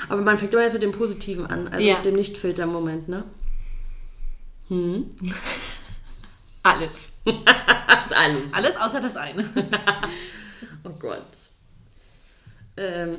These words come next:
Speaker 1: ich weiß nicht. Mein Nicht-Filter-Moment. Das ist ja der Schöne, ne? Ja.
Speaker 2: Mhm.
Speaker 1: <laughs> Gibt nichts Schönes.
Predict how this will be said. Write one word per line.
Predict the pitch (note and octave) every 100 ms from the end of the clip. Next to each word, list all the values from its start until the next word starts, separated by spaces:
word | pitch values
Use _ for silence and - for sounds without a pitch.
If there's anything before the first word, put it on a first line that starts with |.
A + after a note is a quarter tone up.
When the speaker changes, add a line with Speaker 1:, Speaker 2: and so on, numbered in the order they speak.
| -
Speaker 1:
ich | -
weiß | F#3 F3+ F#4+
nicht. | G4 - - - - - - - - - - - -
Mein | F3+ E3
Nicht-Filter-Moment. | E3+ E3 - G3 F#3 F#3 F3 F3 E3+ E3+ E3+ -
Das | F3+
ist | G3+
ja | A#3
der | A#3
Schöne, | - B3+ B3+ F3+
ne? | G#3+ -
Ja. | G#3+ G#3 - - - - - - - -
Speaker 2:
Mhm. | - - - -
Speaker 1:
<laughs> | - -
Gibt | A3+ B3+ B3+
nichts | B3+ - -
Schönes. | - A#3 A#3 A3+ -